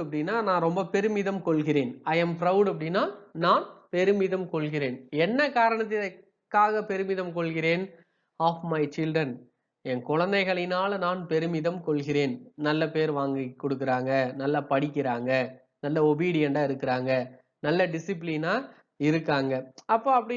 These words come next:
நம்ம, அப்படி ஒரு சூழல்ல இருக்கும்போது நம்ம எப்படி ஃபீல் பண்ணுவோம்? I am proud, ஓ, நம்ம குழந்தைங்களை நல்லா வளர்த்திருக்கோம் அப்படின்னு சொல்றோம் இல்லைங்களா? அதான் I am proud of my children, என் குழந்தைகளினால், என் குழந்தைகளை கொண்டு நான் பெருமிதம் கொள்கிறேன் அப்படின்னு அர்த்தம்.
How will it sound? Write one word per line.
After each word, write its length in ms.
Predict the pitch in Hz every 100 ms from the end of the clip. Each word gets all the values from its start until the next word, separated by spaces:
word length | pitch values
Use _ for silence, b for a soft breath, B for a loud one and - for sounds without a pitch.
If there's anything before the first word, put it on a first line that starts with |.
| 233
நம்ம, 220 | 226 220 214
அப்படி 220 | 214 247 240
ஒரு 80 | 214
சூழல்ல 340 | 254 254 247 220
இருக்கும்போது 380 | 208 214 247 349 403 - 196
நம்ம 180 | 202 196
எப்படி 160 | 202 220
ஃபீல் 220 | 220 202
பண்ணுவோம்? 300 | 196 196 208 160
I 60 | 175
am 40 | 185 175
proud, 280 | 165 156 123 - _ 147
ஓ, 160 | 139 131
நம்ம 140 | 139 147 139
குழந்தைங்களை 380 | 156 160 156 143 143
நல்லா 160 | 151 147
வளர்த்திருக்கோம் 640 | 139 139 139 127 123 127 120 - -
அப்படின்னு 280 | 117 123 131
சொல்றோம் 220 | 131 127
இல்லைங்களா? 280 | 135 170 180 - B B B 175
அதான் 200 | 220 226
I 40 | 190
am 80 | 196 170
proud 240 | 185 208 208
of 80 | 202 180
my 80 | 165 160
children, 240 | 143 127 - b b -
என் 120 | 160 151
குழந்தைகளினால், 840 | 185 226 247 226 214 202 196 180 123 - _ _ _ _ _ _ -
என் 160 | 151 160
குழந்தைகளை 440 | 202 226 214 208 170
கொண்டு 240 | 185 196 254 359 - -
நான் 200 | 170 226 269 -
பெருமிதம் 580 | 202 214 240 220 214 226 214
கொள்கிறேன் 580 | 160 151 151 147 151 127 - -
அப்படின்னு 320 | 127 117 151 135
அர்த்தம். 280 | - -